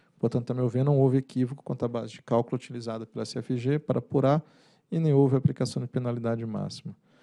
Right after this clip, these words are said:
A Candeias solicita que a multa seja convertida em advertência.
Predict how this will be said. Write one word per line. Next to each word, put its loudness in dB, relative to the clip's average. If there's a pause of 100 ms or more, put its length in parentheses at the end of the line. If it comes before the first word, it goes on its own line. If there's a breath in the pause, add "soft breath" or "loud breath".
(500 soft breath)
A 0
Candeias 2
solicita -2
que -4
a -2 (140)
multa -6
seja -4
convertida -6
em -2
advertência. -2